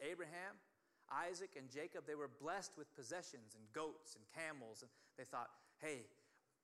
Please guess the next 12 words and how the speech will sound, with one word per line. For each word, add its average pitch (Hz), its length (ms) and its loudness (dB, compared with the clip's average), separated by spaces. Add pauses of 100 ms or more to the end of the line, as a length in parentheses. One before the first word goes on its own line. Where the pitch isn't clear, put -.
(120)
wealth 170 460 4 (580)
and 123 140 -6
possessions 190 760 0 (280)
and 120 140 -6
things 208 640 2 (100)
was 135 140 -6 (400)
blessings 170 440 4
from 170 160 -4
God." 165 280 4
And 131 120 0
then 131 140 -2
Jesus 170 500 2